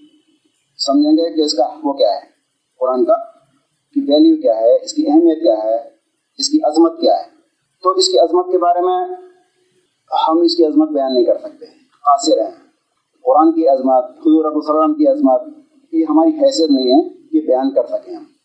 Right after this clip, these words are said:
اس کا کوئی حق ادا نہیں کر سکتا۔ لیکن سمجھنے کے لیے چھوٹ-، تھوڑا سا ہم کچھ نہ کچھ بیان کرنے پڑتے ہیں۔ نہ قرآن کی عظمت ہم سمجھ سکتے ہیں، نہ بیان کر سکتے ہیں، نہ اللہ کے رسول کی عظمت بیان کر سکتے ہیں،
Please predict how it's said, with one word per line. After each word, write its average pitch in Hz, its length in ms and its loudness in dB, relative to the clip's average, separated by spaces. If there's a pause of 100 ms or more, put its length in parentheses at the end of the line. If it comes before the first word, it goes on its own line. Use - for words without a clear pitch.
(420)
اس 165 120 -2
کا - 120 2
کوئی 523 200 -2
حق - 120 -10
ادا 605 180 0
نہیں 131 100 -2
کر - 140 0
سکتا۔ - 280 -6 (400)
لیکن 330 200 0
سمجھنے 190 440 2
کے 165 80 0
لیے 156 360 -2
چھوٹ-، 175 300 -2
تھوڑا 160 220 2
سا 143 260 0
ہم 156 120 -8
کچھ 147 140 -2
نہ 147 60 2
کچھ 147 180 -8
بیان 135 240 0
کرنے 127 240 0
پڑتے - 260 -2
ہیں۔ 349 100 -6 (720)
نہ 311 100 4
قرآن 277 280 0
کی - 80 2
عظمت 320 260 2
ہم 311 100 2
سمجھ 311 260 0
سکتے 311 260 -6
ہیں، 320 120 0
نہ 156 180 2
بیان 139 260 2
کر 269 120 0
سکتے 269 240 -2
ہیں، - 80 4
نہ 339 40 2
اللہ 320 140 2
کے - 80 0
رسول - 260 0
کی - 80 2
عظمت 330 240 -2
بیان - 200 -10
کر - 60 -14
سکتے - 360 -20
ہیں، - 60 -20